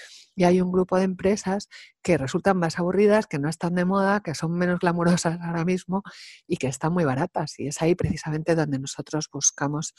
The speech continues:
inversiones interesantes para nuestra cartera de stable equity. Y pensamos que son interesantes y atractivas, lo vamos a ver en la página seis, donde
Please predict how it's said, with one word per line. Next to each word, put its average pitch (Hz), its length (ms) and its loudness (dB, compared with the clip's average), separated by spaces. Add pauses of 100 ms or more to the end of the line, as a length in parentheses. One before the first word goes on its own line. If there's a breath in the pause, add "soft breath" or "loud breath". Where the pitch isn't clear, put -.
(360 loud breath)
inversiones 151 880 -2
interesantes 147 680 -4
para - 280 -8
nuestra - 240 -6
cartera 220 480 -4
de 156 100 -6
stable 156 480 -6
equity. - 220 -20 (1040 soft breath)
Y 170 100 -10
pensamos 180 440 -2
que 202 100 -6
son 202 140 -2
interesantes 190 800 -4
y 190 60 -2
atractivas, 185 680 -2 (1600 loud breath)
lo 165 100 0
vamos 160 240 0
a 165 60 4
ver 165 180 6
en 156 100 2
la 151 100 0
página 156 540 0
seis, 214 440 -2
donde 156 460 -8